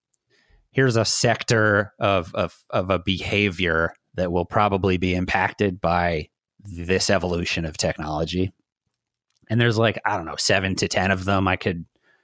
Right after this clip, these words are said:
I could run down. This is, this is something that comes up a lot when, uh, Kevin Rose talks about this stuff, which I would definitely recommend his podcast, Block, uh, Block Zero, it's called.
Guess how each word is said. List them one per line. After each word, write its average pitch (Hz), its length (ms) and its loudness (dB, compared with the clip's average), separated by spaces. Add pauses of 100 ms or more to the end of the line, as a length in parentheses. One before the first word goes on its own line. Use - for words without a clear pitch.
(380)
I 95 120 -2
could 82 200 -6
run 92 240 0
down. 90 460 2 (240)
This 101 200 2
is, 90 300 2
this 117 160 2
is 95 80 2
something 87 280 0
that 82 80 -4
comes 90 200 0
up 80 180 0
a 87 40 -2
lot 82 360 2
when, 76 420 -4 (380)
uh, 76 260 -6
Kevin 78 280 -2
Rose 73 400 -2 (120)
talks - 260 -4
about 73 200 -2
this 71 140 -2
stuff, - 420 -2
which 76 260 -2
I 85 60 0
would 80 140 -2 (180)
definitely 85 320 2
recommend 80 440 -2
his 76 340 -2 (480)
podcast, 71 580 -4
Block, - 320 -2 (160)
uh, 69 280 -8 (720)
Block 90 200 2
Zero, 95 440 2 (260)
it's - 80 -20
called. 95 280 2